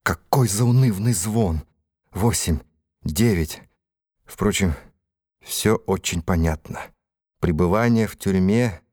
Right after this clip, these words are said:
нагоняет тоску даже на часы. Десять. Да, здесь и кладбище рядом. Этот колокол отмеряет живым время,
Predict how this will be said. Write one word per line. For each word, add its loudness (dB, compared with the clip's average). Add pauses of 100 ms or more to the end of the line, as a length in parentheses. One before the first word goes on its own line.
нагоняет 0
тоску -4
даже -2
на 0
часы. -6 (480)
Десять. -4 (520)
Да, 0
здесь -4
и -4
кладбище -2
рядом. -2 (560)
Этот -12
колокол 0
отмеряет 0
живым -2
время, 0